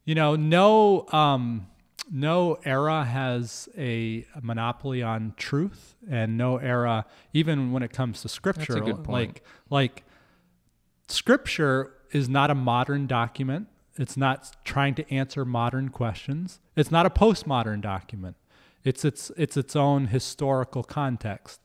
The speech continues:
Speaker 2: Mm-hmm.
Speaker 1: And, um, there's resonance with the modern age, there's resonance with the postmodern age, but we don't, we, we are, we get into trouble when we try to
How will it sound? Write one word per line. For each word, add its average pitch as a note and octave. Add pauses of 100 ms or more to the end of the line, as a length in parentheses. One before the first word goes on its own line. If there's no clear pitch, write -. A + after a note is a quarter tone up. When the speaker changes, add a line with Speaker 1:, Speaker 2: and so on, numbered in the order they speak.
(140)
Speaker 2:
Mm-hmm. G#2+
Speaker 1:
And, C3+
um, C3
there's C3
resonance C#3+
with C3
the A#2+
modern B2
age, C#3+
there's G#2+
resonance A2
with A#2
the G#2+
postmodern C3+
age, C3
but A#2 (320)
we C#3
don't, D#3
we, D#3
we C#3+
are, B2+ (120)
we C#3
get F3+
into G3
trouble C3
when A2+
we A2+
try A#2
to A2